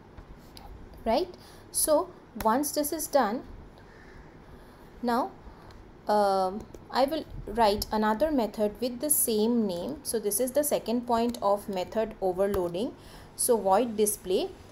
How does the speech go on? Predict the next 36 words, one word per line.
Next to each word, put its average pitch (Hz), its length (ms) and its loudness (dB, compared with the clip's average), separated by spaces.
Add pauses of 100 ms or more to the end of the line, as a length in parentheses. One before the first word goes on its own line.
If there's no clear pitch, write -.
(120)
and 220 180 0
similarly 285 480 4
I'm 240 200 4
using 220 400 2
system 233 400 -2
dot 202 260 2
out 202 240 2
dot 196 240 2
println. 208 600 0
Here 254 300 4
I 208 120 0
am 208 220 -2
trying 196 260 -2
to 240 100 -4
print 254 380 -2 (180)
method 214 480 -2 (420)
two. 202 140 0 (720)
Okay, 339 220 -4 (420)
so 330 440 2 (360)
after 226 320 4
this, 254 320 2
now 240 220 2
I 214 140 4
will 330 160 0
have 233 440 0 (400)
a 226 80 4
main 233 440 2
method 208 420 0 (240)
which 214 280 -2
will, 214 220 2 (200)
from 220 260 0
where 190 160 2
the 247 80 2
execution 202 640 0
will 202 160 0
start. 196 460 -2